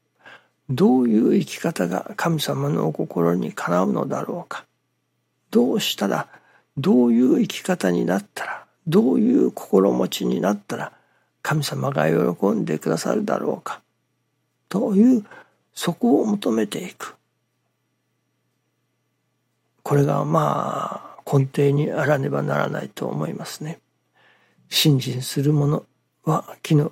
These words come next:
切り株に腰を下ろして休んで、立つ時には礼を言う心持ちになれと。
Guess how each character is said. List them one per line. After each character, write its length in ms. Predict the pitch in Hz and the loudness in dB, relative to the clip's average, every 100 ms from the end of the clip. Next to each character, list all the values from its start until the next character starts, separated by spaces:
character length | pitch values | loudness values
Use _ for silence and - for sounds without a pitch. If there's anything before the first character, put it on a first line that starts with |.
| - - | -8 -4
切 200 | 147 160 | -2 -2
り 60 | |
株 360 | - 147 147 - _ _ _ _ _ - | -2 -6 -6 -10 _ _ _ _ _ 0
に 340 | 165 294 311 311 - 240 | 2 2 -2 -14 -14 -8
腰 300 | - - 170 | -6 -2 -2
を 160 | - - _ _ _ _ _ _ - | -2 -4 _ _ _ _ _ _ -2
下 80 | |
ろ 100 | 156 | 0
し 80 | 160 | 0
て 200 | - - | -4 -6
休 280 | 165 - - | -6 -4 -4
ん 120 | 165 | -6
で、 140 | - - _ _ | -10 -18 _ _
立 160 | - - | -4 -2
つ 20 | |
時 240 | - 143 165 | -4 -6 -4
に 100 | 175 | -4
は 160 | 147 - _ _ _ _ | -6 -10 _ _ _ _
礼 200 | 135 139 | 0 2
を 140 | 185 175 | 2 0
言 220 | - - | -2 -4
う 80 | - _ _ _ _ _ _ _ _ _ | -8 _ _ _ _ _ _ _ _ _
心 320 | - - 143 | -6 -2 0
持 140 | 156 156 | -2 -4
ち 200 | - - | -6 -6
に 140 | 160 | -6
な 140 | - | -6
れ 140 | 180 - | -8 -12
と。 100 | - | -20